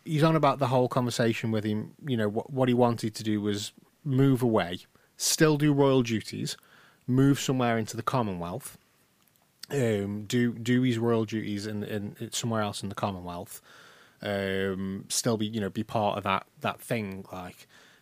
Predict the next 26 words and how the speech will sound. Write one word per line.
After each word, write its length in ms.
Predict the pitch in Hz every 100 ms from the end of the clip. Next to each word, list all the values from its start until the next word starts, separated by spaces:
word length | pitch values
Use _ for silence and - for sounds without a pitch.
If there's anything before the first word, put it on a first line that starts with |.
| -
and, 540 | 104 95 98 98 98
uh, 240 | 98 95 -
it 160 | 113
was, 280 | 117 98 107 -
like, 240 | 120 110 -
five, 380 | - 123 120 117 113
there's 120 | 131 123
a 60 |
bit 140 | 127 123
in 60 |
the 60 | 123
book 140 | 120
where 120 | 113
he's 100 | 110
on 80 | 110
about 180 | 110 104
there 100 | 113
was 120 | 107
five 360 | - 120 120 110
options, 640 | 104 - - 87 85 85 - - -
and 100 | 107
he 100 | 113
was 120 | 113
pushing 400 | - 123 104 117
option 400 | 107 - - 101
one. 320 | 95 85 87